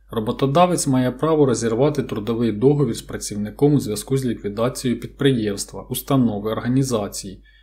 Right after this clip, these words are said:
викликаною знищенням в результаті бойових дій усіх виробничих, організаційних або технічних потужностей або майна підприємства.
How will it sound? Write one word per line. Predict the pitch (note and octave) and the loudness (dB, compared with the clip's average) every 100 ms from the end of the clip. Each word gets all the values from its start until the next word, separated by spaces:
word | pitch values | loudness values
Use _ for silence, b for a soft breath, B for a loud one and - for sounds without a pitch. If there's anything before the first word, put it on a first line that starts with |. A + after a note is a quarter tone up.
| b | b
викликаною | B2+ C#3+ E3+ - C3 A#2 G#2+ | 2 2 0 0 2 2 0
знищенням | A2 C3+ - C#3+ B2 | 0 0 0 0 0
в | A2 | -2
результаті | G2+ G#2 F#2+ B2+ C3 | -4 -6 -2 0 -2
бойових | G2+ G#2+ G#2+ G#2+ G2+ G2 | -4 -2 -2 -4 -6 -2
дій | A#2+ D3+ B B - | -2 -2 B B -8
усіх | A2+ - B2 A2+ | -4 -2 -2 -2
виробничих, | G#2+ G#2 A2 C#3 - - | -4 -2 0 0 -2 -6
організаційних | A#2 G#2 G#2+ G#2+ G#2 - C3 D3 - | -6 -6 -6 -6 -6 -2 0 0 -2
або | G#2+ A2 | -6 -6
технічних | - - A#2 A#2+ A2+ - | -8 -4 -2 -2 -6 -10
потужностей | G#2+ G2+ C#3+ D3+ B2 - F#2+ G#2+ | -10 -2 0 2 0 -2 -10 -10
або | G#2+ A2+ | -4 -4
майна | G#2 G#2 A2+ C3+ | -4 -4 -4 -4
підприємства. | C#3 - C#3 B2+ G#2+ F#2+ - - | -6 0 2 2 -2 -6 -12 -14